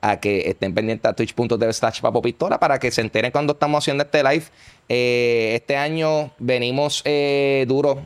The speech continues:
con lo que viene siendo los streams y las cosas que vamos a hacer aquí, eh,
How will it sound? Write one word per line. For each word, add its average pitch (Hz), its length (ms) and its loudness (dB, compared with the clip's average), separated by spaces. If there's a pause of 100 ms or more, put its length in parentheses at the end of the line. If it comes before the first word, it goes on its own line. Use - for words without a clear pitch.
con 113 320 0 (180)
lo 107 140 0
que 110 120 2
viene 110 180 0
siendo 131 300 0
los 131 140 0
streams 131 380 -2
y 123 80 2
las 117 120 2
cosas 107 280 -2
que 127 140 2
vamos 120 180 2
a 123 40 2
hacer 123 260 0
aquí, 123 280 0
eh, 117 400 4